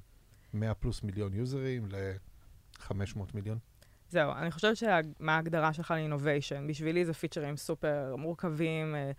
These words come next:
Speaker 2: אובר מתוחכמים. אם האינוביישן,
Speaker 1: Mm.
Speaker 2: כמו שאמרנו, הוא להציג טול פרייס, שמי שהשיג את הפרייס הזה, זה חברי הקהילה, זה משהו שהוא מאוד, אה, צנוע. זה
Speaker 1: זה
Speaker 2: משהו ש-,
Speaker 1: innovation.
Speaker 2: כן, אבל זה משהו ש-, לי קל
Speaker 1: Mm.
Speaker 2: מאוד למצב אותו,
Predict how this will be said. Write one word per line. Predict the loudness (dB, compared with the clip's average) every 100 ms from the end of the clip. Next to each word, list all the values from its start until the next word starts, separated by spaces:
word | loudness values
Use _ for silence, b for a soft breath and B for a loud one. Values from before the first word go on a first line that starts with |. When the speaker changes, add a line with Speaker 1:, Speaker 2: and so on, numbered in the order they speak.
| B B B
Speaker 2:
אובר | 8 8
מתוחכמים. | 8 2 0 0 2 0 -2 -6 b b
אם | 4 6
האינוביישן, | 6 8 8 8 6 0
Speaker 1:
Mm. |
Speaker 2:
כמו | 2 2
שאמרנו, | 4 4 4 4 2
הוא | 6
להציג | 6 4 2 0 2 0 -4 -2
טול | 2 2
פרייס, | 4 4 4 2 -6
שמי | -10 -4 0 0
שהשיג | 2 0 0 0 2 2
את | 0
הפרייס | -2 6 6 6 0
הזה, | 0 0 0
זה | -4 -6 -6
חברי | -4 2 2
הקהילה, | 2 -2 2 6 6 4 -6 b b b
זה | 2
משהו | 4 4
שהוא | 0 2
מאוד, | 4 6 8 6 6
אה, | 4 4 2 2 0 2
צנוע. | 4 6 4 4 0 -12 b b -2
זה | 2
Speaker 1:
זה |
Speaker 2:
משהו | 4 8
ש-, |
Speaker 1:
innovation. | 8 8 6 -2 -6 -2
Speaker 2:
כן, | 6 6 6
אבל | 0
זה | 2
משהו | 2 0
ש-, | 2 0 0 -8 -20 -20 -2
לי | 0 0
קל | 6 10 10 8
Speaker 1:
Mm. | 4
Speaker 2:
מאוד | 4 4
למצב | 4 2 4 4
אותו, | 4 4 4